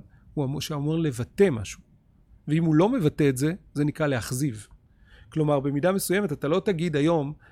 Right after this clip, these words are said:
לאדם יפה שלא מתנהג טוב, "אתה שקרן."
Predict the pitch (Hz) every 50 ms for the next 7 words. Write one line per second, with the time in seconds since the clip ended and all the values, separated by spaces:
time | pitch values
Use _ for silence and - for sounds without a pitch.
0 | - - 139 131 127 127 160 165 151 139 123 - - 180 156 123 98 - _ _
1 | - - - - 135 143 156 175 160 - 160 143 143 131 - - 196 196 175 147
2 | 143 147 - _ _ - - _ _ _ - 160 - - 131 - - 135 131 123
3 | 107 98